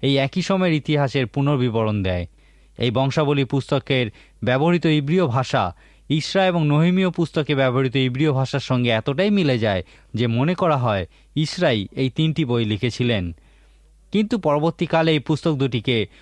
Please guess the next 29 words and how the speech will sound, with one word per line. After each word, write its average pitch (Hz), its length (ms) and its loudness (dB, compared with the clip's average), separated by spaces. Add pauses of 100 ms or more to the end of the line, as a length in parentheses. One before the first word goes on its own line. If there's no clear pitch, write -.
(120)
শমূয়েল 175 460 0
ও 151 80 2
রাজাবলী 156 460 2
পুস্তকের 147 460 -2
সঙ্গে 131 280 0
একই 127 280 0
ভাগে 151 280 0
রাখা 131 260 0
হয়, 123 200 0
কারণ 120 420 0 (320)
এই 123 140 0
ছটি 156 360 -2
বই 120 320 0 (240)
একই 139 260 -2
সময়ের 151 360 0
ইতিহাস 127 360 0
বর্ণনা 113 400 0
করে। 95 340 -2 (800)
কিন্তু 190 200 0
এখন 208 240 0
প্রশ্ন 170 360 0
হলো, 180 140 4
ঈশ্বর 170 300 0
কেন 202 320 -2
একই 151 260 -2
সময়ের 165 380 0
ইতিহাসের 143 640 0 (320)
পুনরাবৃত্তি 156 680 0
করলেন? 95 460 -2